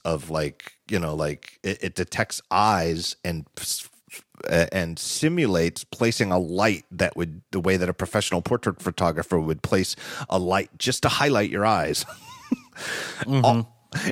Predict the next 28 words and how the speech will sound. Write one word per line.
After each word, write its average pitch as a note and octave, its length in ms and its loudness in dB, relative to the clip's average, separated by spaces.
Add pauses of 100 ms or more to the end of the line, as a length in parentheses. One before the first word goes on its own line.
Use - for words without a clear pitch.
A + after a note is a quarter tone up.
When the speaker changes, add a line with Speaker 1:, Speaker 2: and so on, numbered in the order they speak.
Speaker 1:
and D#3 140 4
it's F#2 180 2
Speaker 2:
Right. - 100 -20
Speaker 1:
not D3 240 2
just - 240 0
after D#3 300 0
you C3+ 120 2
snap B2+ 340 0
the A2+ 80 4
photo G#2 640 2
and F#2 120 0
then F#2+ 120 4
it F2 120 -2
goes F#2 280 4
and E2 120 2
a, D#2 160 -4
and E2 120 2
a E2+ 40 2
little F#2+ 220 2
spinner B2 380 2
shows E2 260 2
up D#2 260 2
and D#2+ 140 -4
it, D2+ 100 -6
like, D#2 240 -2
does C3 220 2
it. - 220 -4
It's, G#2 240 0